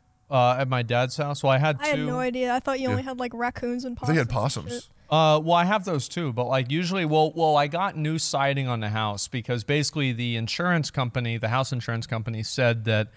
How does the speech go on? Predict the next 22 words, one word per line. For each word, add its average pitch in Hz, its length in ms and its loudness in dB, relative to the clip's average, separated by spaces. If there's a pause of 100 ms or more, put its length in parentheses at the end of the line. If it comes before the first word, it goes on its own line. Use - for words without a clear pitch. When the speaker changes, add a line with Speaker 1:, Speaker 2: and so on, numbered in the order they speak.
(420)
Speaker 1:
this 131 200 0
shit 139 220 -2
ain't 113 160 -4
cutting 98 260 -4
it, 87 100 -10 (100)
basically. 101 440 -6 (380)
And 120 300 2
so 123 280 4
I 123 140 4
had 135 140 2
to 131 80 -2
get 123 140 0
all 120 160 2
new 120 160 0
siding 117 520 0
and 110 80 -2
everything 110 340 -4
'cause 117 180 -4
there's 120 160 -4
a 120 60 -2
gigantic 127 640 -2
hole 117 600 -2